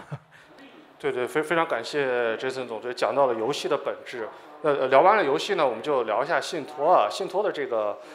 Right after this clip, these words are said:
Speaker 2: 改变。那，那 Helen 在F G A信托嘛，那信托也属于一个，我觉得相当传统的一个持牌合规的一个金融服务行业了。那作为一个传统的金融服务行业，那，呃，在你看来啊，就面对一个稳定币的这种应用场景逐渐的扩张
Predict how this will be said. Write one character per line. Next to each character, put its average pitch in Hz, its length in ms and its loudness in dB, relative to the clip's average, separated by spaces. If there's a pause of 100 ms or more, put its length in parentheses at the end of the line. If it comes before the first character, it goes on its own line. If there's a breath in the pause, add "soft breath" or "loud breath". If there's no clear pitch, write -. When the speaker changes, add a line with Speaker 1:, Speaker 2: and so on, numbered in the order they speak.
(120)
Speaker 2:
改 104 160 0
变。 104 240 -4 (420 loud breath)
那， 160 140 -6
那 147 80 -2
Helen 185 260 0
在 139 260 4
F 143 120 -4
G 160 160 -4
A - 20 -8
信 151 220 -10
托 147 160 0
嘛， 135 160 4 (160)
那 151 140 -2
信 196 180 -4
托 190 140 2
也 180 100 0
属 131 220 -6
于 135 200 -8
一 151 60 -8
个， 147 260 2 (440)
我 139 180 -2
觉 135 100 -2
得 175 60 -4
相 226 260 -2
当 226 200 -2
传 147 240 2
统 131 160 -4
的 113 100 2
一 117 140 -2
个 123 180 0
持 - 160 -10
牌 143 140 0
合 131 180 -4
规 160 180 -4
的 - 60 -4
一 131 80 -6
个 123 100 -8
金 131 140 -6
融 131 140 -4
服 123 260 -8
务 117 60 -8
行 110 200 -6
业 117 120 -4
了。 101 120 -6 (420 loud breath)
那 180 100 -2
作 208 100 4
为 196 80 6
一 208 40 4
个 196 60 0
传 156 320 2
统 143 140 -2
的 123 80 -2
金 127 140 -6
融 123 280 -4
服 123 240 -10
务 131 60 -4
行 113 180 -4
业， 113 100 0
那， 127 200 -2 (340 loud breath)
呃， - 120 -6
在 202 160 6
你 139 80 -2
看 151 160 2
来 120 80 4
啊， 123 120 4
就 135 80 -6
面 170 160 0
对 165 160 -2
一 143 80 -6
个 131 380 4
稳 113 160 -4
定 147 180 -4
币 156 140 -8
的 127 100 0
这 127 140 -4
种 117 320 -4
应 143 60 -6
用 156 120 -4
场 135 240 -6
景 127 200 -6
逐 123 120 -14
渐 165 240 0
的 113 340 -2
扩 151 200 -2
张 143 300 2